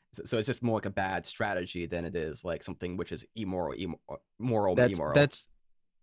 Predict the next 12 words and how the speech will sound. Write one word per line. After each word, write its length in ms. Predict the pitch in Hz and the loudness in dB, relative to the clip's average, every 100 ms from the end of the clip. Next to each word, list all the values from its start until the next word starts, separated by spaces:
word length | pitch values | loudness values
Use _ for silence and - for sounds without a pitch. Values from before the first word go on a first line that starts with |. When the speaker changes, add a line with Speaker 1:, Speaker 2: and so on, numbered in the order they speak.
| _ | _
Speaker 2:
well, 380 | 123 135 143 135 | 0 6 8 6
because 540 | 123 123 - - 143 123 | 6 2 4 4 6 4
of 140 | 107 | 2
the, 60 | 110 | 4
whatever 340 | 113 113 117 | 6 6 4
the 80 | 107 | 4
morality 600 | 104 104 110 110 104 104 | 4 4 6 6 4 2
there 240 | 101 101 | 4 4
is 240 | 101 98 92 | 4 4 0
and 80 | 95 | 0
whatever 360 | 98 101 104 | 2 4 2
the, 420 | 92 98 92 95 | 0 0 0 -2